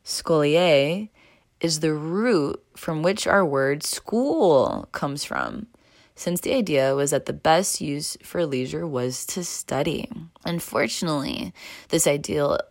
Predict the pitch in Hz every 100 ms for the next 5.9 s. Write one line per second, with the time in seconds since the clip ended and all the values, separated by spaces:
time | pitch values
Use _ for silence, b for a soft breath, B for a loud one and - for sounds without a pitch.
0 | _ - 147 - - 147 175 170 160 160
1 | 165 - 57 80 - - - b b b
2 | b 165 196 - - 170 143 143 156 -
3 | 220 240 208 165 151 - 147 160 156 147
4 | - 156 - 180 185 170 175 170 - 143
5 | 139 151 143 - 165 160 147 135 -